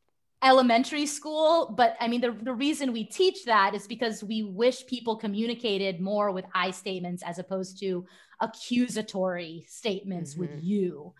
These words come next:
Speaker 1: right? Even if that person actually is guilty of X, Y, and Z, what's important and cannot be negated is how you feel about it. And so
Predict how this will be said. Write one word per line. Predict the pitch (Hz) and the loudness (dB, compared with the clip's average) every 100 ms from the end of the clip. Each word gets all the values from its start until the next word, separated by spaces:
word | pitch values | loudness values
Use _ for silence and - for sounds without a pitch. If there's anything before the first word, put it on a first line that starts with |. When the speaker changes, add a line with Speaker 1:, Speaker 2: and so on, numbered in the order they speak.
| - - - | -20 -20 -4
Speaker 1:
right? | 190 220 233 - 311 | 0 2 0 -6 2
Even | 359 392 349 247 | 4 4 2 0
if | 311 320 - - _ _ - | 6 6 6 -2 _ _ 4
that | 240 - | 4 4
person | 285 269 269 233 | 2 4 2 -2
actually | 220 220 240 - 247 233 | 4 4 4 -2 -2 0
is | 214 180 | -2 -2
guilty | 214 220 220 226 202 | 0 0 -2 -4 -2
of | 202 196 - | 0 -2 0
X, | 202 - 214 | -4 -4 0
Y, | 196 202 | 2 2
and | 190 185 | 0 -4
Z, | 190 190 170 170 _ _ _ _ - | -6 -8 -8 -12 _ _ _ _ 0
what's | 247 262 | 2 4
important | 262 - - 294 294 262 226 214 - - - _ | 2 0 2 6 6 6 -4 -4 -10 -14 -16 _
and | 240 220 220 | 4 4 2
cannot | - 254 214 208 226 285 220 | -2 0 2 6 8 8 4
be | 226 | 0
negated | 214 175 196 190 185 175 180 180 _ _ | 0 -2 -2 -2 -2 -2 -4 -8 _ _
is | 240 202 - _ _ | -4 -4 -8 _ _
how | - 233 226 | 4 8 8
you | 196 175 233 262 | 8 4 4 4
feel | - - 226 226 180 147 | 0 -6 -2 0 0 -2
about | 175 156 143 - | -6 -4 -4 -6
it. | 76 - - _ _ _ - | -14 -18 -20 _ _ _ -2
And | 226 | -2
so | - 233 226 214 - | 6 8 10 8 -2